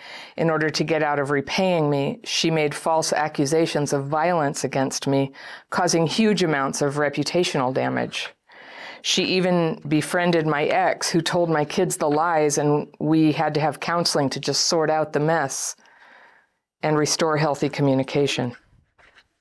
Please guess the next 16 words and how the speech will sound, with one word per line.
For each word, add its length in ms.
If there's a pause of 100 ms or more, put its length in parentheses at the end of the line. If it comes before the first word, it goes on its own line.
(1300)
There 100
have 80
been 160
many 240
milder 540
versions 460
of 100
this 220
fake 340
attraction 800
manipulation 960
scenario 580
without 380
such 240
drastic 420
consequences, 920